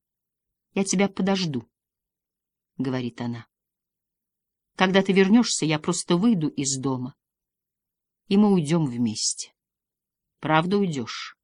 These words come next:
Уйдешь от него?» «Да, к тебе уйду, если захочешь. Я все брошу». Неоновый свет лучинами тычется в окно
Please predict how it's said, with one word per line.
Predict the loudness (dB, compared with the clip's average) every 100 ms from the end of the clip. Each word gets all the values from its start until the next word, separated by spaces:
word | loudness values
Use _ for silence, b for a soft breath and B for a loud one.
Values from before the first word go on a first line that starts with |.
| _ _ _ _ 2
Уйдешь | 4 6 4
от | 2 4
него?» | 4 4 -2 _ _ _ _ _ _ _ _
«Да, | -2 -2 -2 _ _ _ _ _ _ _ _
к | -10
тебе | 2 4 4 0 _
уйду, | -2 -2 -6 -10 _ _ _ _ _ _ _ _ -2
если | 0 0
захочешь. | 0 -2 -4 -8 -8 -8 -12 -14 _ _ _ _ _ _ _
Я | -4 0
все | 2 0
брошу». | -2 -8 -12 -12 -14 _ _ _ _ _ _ _ _ _ _ _ _ _ _ _ _
Неоновый | 4 6 6 6 4
свет | 2 4 4 4 -2
лучинами | 0 2 2 4 4 4 0
тычется | -2 -4 -2 -2 0
в | -2
окно | -2 -2 -2